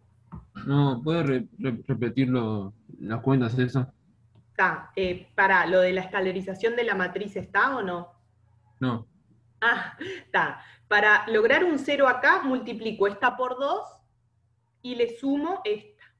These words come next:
Speaker 2: porque me queda uno más i por dos menos dos por uno más i, o sea que logro un cero acá.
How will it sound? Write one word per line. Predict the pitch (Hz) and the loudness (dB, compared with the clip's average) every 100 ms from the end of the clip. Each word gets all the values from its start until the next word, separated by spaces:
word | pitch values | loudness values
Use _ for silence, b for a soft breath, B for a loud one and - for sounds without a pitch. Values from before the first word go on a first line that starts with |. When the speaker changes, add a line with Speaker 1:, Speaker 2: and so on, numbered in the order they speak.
| _ _ _ | _ _ _
Speaker 2:
porque | 160 156 180 190 | -16 -12 -12 -12
me | 175 | -10
queda | 175 165 160 | -8 -8 -8
uno | 240 247 233 | -6 -6 -4
más | 214 - | -6 -8
i | 208 | -14
por | 165 180 175 | -8 -6 -4
dos | 214 339 - - _ | -4 -6 -8 -18 _
menos | 208 208 202 190 | -8 -6 -4 -6
dos | 202 214 | -6 -4
por | 262 233 | -4 -4
uno | 226 190 | -6 -8
más | 165 - | -10 -14
i, | 202 190 _ _ | -16 -18 _ _
o | |
sea | _ 165 | _ -14
que | 185 185 | -12 -10
logro | 185 175 175 | -8 -6 -8
un | 175 | -12
cero | - 165 160 | -10 -10 -10
acá. | 147 - | -12 -18